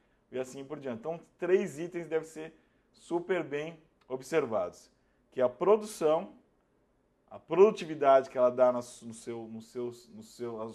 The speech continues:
ao longo da sua, da sua vida e se ela tem boas parições. Então, como eu, eu, eu, eh, disse anteriormente,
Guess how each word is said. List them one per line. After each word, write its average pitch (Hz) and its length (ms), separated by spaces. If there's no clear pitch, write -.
ao 117 100
longo 127 220
da 123 160
sua, 120 400
da 120 100
sua 156 280
vida 185 420
e 208 140
se 214 260
ela 170 220
tem 160 200
boas 156 300
parições. 120 720
Então, 202 180
como 226 240
eu, 220 60
eu, 170 480
eu, 143 220
eh, 135 120
disse 143 400
anteriormente, 151 840